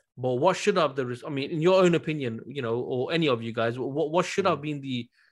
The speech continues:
Speaker 1: uh, reaction of the Pakistanis? Should they have, uh,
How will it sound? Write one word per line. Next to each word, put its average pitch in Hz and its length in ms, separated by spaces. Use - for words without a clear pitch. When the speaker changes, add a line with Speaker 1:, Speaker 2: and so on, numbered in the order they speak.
Speaker 1:
uh, 117 120
reaction 131 420
of 120 80
the 117 80
Pakistanis? 123 560
Should 175 300
they 160 80
have, 139 360
uh, 123 400